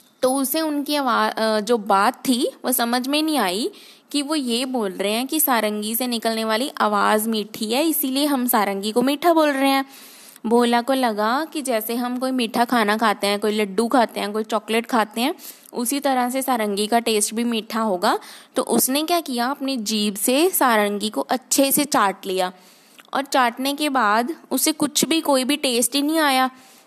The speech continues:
कोई भी कुछ मीठा लगा ही नहीं। तो उसे लगा, जब भोला ने सारंगी को चाट कर देखा तो उसे वह मीठी नहीं लगी। तो जब सब लोग बोल रहे थे कि सारंगी मीठी है, मीठी है, लेकिन भोला ने जब उसे चाटा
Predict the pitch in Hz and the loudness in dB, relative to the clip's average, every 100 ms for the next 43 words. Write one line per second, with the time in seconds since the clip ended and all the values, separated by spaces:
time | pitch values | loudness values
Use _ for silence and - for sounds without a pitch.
0 | - - 254 262 254 277 269 269 - 269 | -20 -6 0 2 2 -2 -2 -2 2 0
1 | 247 262 247 214 240 269 269 269 262 262 | 0 0 0 2 2 2 2 0 0 -2
2 | 240 240 269 247 196 196 202 269 381 - | -2 -2 -2 0 -2 2 2 2 0 -10
3 | - _ - 220 240 247 226 220 226 233 | -20 _ -6 -2 2 4 4 2 0 0
4 | 240 214 208 226 254 254 247 202 202 - | 0 0 -2 -2 -4 -2 0 0 -2 -4
5 | 240 202 180 - 226 262 392 - _ - | -4 -2 -4 -2 0 2 0 -8 _ -20
6 | - 254 - 220 208 269 262 202 208 285 | -2 -2 0 -4 -2 -4 -2 -4 -2 -2
7 | 247 208 208 277 339 247 220 247 240 196 | -2 -2 -2 -2 0 0 2 2 2 -2
8 | 156 151 - - - - _ 262 247 247 | -4 -12 -14 -20 -20 -20 _ 0 4 2
9 | 233 254 202 226 240 226 240 226 240 240 | 2 0 2 0 -2 0 0 2 0 -2
10 | 247 262 247 226 220 220 233 226 208 226 | -4 -2 0 0 0 -2 0 -2 -2 -2
11 | 220 226 220 208 233 254 392 - - _ | 0 -2 -2 -2 -2 0 0 -2 -14 _
12 | - 220 214 240 233 226 208 202 214 220 | -10 -4 -2 0 2 2 4 2 0 -2
13 | 226 254 240 233 196 - 320 | -2 -2 -2 -2 -2 0 2